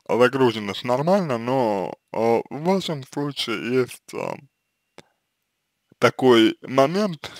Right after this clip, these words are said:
что человек сам прямо говорит о том, что на других время находится. Вот, поэтому дело здесь не совсем загружено. Изви-, извините,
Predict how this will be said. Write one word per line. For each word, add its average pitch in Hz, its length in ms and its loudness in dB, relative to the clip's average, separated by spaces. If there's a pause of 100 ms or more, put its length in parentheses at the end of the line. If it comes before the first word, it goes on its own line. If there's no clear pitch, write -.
(120)
что 110 520 0 (1200)
человек 135 540 2 (140)
сам 165 420 0 (2000)
прямо 143 400 6
говорит 117 460 6
о 131 100 4
том, 180 220 -4
что 123 480 0
на 123 120 -4
других 156 400 -6
время 120 220 -2
находится. 110 520 -8 (1900)
Вот, 107 400 -4
поэтому 117 460 0
дело 156 320 0
здесь 143 320 -6
не 135 240 -6
совсем 117 400 -6
загружено. 107 560 -6 (160)
Изви-, 113 340 -14 (100)
извините, 123 440 -12